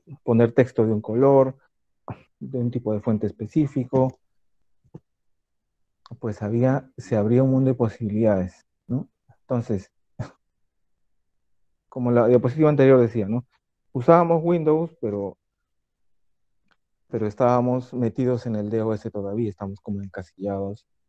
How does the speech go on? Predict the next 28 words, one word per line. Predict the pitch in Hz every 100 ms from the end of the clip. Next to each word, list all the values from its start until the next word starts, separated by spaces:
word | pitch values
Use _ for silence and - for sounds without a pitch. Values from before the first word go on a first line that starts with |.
| _
y | 107
entonces | 104 110 104 110 - _ -
se | - 120
prendió | 113 113 120
el | 120
foquito | 123 123 123
de | 120
muchos | 120 123 135 123
de |
nosotros | 123 123 135 120 127 - _ _ _ _
y | - 113
empezábamos | 104 104 101 110 113 113 117
a |
fabricar | 101 110 95 104 101 101
componentes. | - 101 107 123 113 - _ _ _ _ _ _ _ _ _ _ _ _ _ _ _ - _ _ _ _ _ _ _ _ _
¿Qué | 175
tal | 175 170
si | - 180 165
dibujo | 151 151 147 160 147 147 131 _ _ _ _ _ _ _ _ _ _
un | -
cuadradito | 147 156 147 147 156 151 151 151
y |
le | 123
pongo | 113 135
un | 135
texto | 139 135 -
en | 139
medio, | 151 147 135 143 175